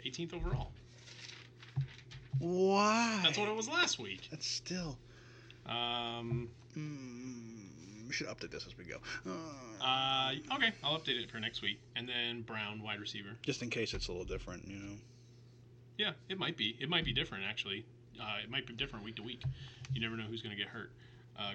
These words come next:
Speaker 1: Gurley, running back.
Speaker 2: I forgot how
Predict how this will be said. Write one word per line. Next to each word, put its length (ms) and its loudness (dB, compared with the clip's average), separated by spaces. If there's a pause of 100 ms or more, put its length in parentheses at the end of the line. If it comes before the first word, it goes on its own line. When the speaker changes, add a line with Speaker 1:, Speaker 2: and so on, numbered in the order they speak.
Speaker 1:
Gurley, 540 -4 (100)
running 220 -8
back. 260 -8 (540)
Speaker 2:
I 1800 -16
forgot 300 -6
how 100 -6